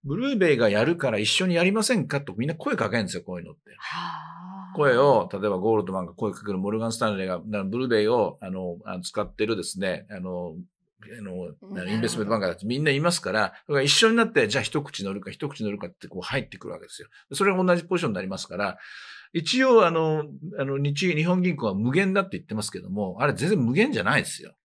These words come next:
Speaker 2: え、
Speaker 1: 本当のところ。
Speaker 2: お金すれるんじゃないの？
Speaker 1: だけど、するっていうことはお金を供給することでしょ。
Speaker 2: はい。
Speaker 1: アメリカが今、あの、一生懸命お金を引き上げようとしてるわけですよ。
Speaker 2: はい。
Speaker 1: 毎月三百億ドル。
Speaker 2: 確かに。
Speaker 1: 三十ってことは、三、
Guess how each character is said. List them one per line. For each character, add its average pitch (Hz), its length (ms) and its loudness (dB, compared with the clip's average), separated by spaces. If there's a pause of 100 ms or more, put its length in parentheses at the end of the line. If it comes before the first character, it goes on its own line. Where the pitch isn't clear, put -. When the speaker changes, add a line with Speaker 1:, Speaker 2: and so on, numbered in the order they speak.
(140)
Speaker 2:
え、 302 60 -2
Speaker 1:
本 359 60 2
当 - 20 2
の - 40 2
と - 40 -8
こ - 60 -6
ろ。 214 60 2
Speaker 2:
お - 20 -6
金 330 240 4
す - 140 -2
れ 349 120 2
る 339 80 0
ん 247 60 2
じ 170 80 -6
ゃ 165 40 -12
な 175 160 -12
い 180 100 -10
の？ 147 60 -10 (220)
Speaker 1:
だ 139 100 4
け 143 80 6
ど、 135 240 6 (360)
す - 200 -2
る 311 140 6
っ - 40 -8
て 139 160 0
い 131 40 4
う 127 60 0
こ 143 100 4
と 98 120 -2
は 98 220 2
お 87 60 -2
金 160 220 0
を 156 80 2
供 196 220 2
給 202 140 -2
す 180 80 -2
る 175 100 0
こ 175 80 -2
と 92 100 -4
で 85 80 -12
し - 80 -4
ょ。 92 160 -2
Speaker 2:
は 214 160 -6
い。 - 20 -10 (160)
Speaker 1:
ア 151 100 2
メ 233 120 6
リ 311 120 -2
カ 294 120 -8
が 262 80 2
今、 240 200 2 (160)
あ 117 80 0
の、 107 140 0
一 143 160 -2
生 214 120 6
懸 208 100 4
命 107 60 2
お 98 100 -2
金 233 320 4
を 196 140 4
引 92 40 2
き - 240 -4
上 294 60 -2
げ 349 60 0
よ 294 60 0
う - 40 -2
と - 40 -6
し - 40 -6
て 95 60 -4
る 90 40 -4
わ 87 60 -8
け - 40 -18
で - 60 -16
す 85 60 -10
よ。 78 100 -10
Speaker 2:
は 220 120 -4
い。 170 100 -10 (120)
Speaker 1:
毎 110 120 -2
月 - 160 -6
三 104 200 0
百 95 220 -2
億 90 140 -6
ド 78 100 -8
ル。 71 80 -10
Speaker 2:
確 - 80 -20
か - 80 -16
に。 - 60 -10
Speaker 1:
三 107 180 -2
十 104 140 -4
っ - 100 -12
て - 80 -8
こ 95 100 -4
と 87 60 0
は、 73 80 -6
三、 110 200 0